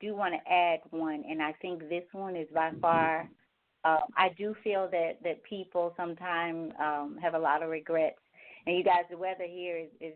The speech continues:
bad as well. I, I was actually thinking we might not even make it through, you know, without the power going out. But so far, so good. But it is thundering pretty bad. Um, but I do think a lot of people have,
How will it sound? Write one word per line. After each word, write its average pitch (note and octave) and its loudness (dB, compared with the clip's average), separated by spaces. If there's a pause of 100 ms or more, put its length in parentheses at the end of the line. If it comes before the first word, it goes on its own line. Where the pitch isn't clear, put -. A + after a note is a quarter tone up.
(100)
bad D#3 2
as D#3 -6
well. D3+ -6
I, C#3 -4
I - -2
was D3+ -8
actually D#3+ -4 (100)
thinking D3 -6
we D3+ -6
might D3+ -4
not D3+ -6
even D3+ -8
make D#3 -2
it D3+ -6
through, D#3 -4 (200)
you D#3 -2
know, C#3+ 0
without D3 2
the D3+ -6
power D#3+ 2
going C#3+ 0
out. C3+ 2
But F3+ -4 (100)
so D#3 -4
far, D#3 6
so D#3 0
good. D#3+ 2
But D#3 2
it D#3+ 2
is D#3+ 2 (100)
thundering D3+ 2
pretty D#3 0
bad. C3+ 4 (720)
Um, D#3+ 0 (1120)
but E3+ 2
I E3 -2
do A3 -6
think G#3+ -8
a F#3 -2
lot F3 -2
of F#3 -8
people F3+ -12
have, E3 -4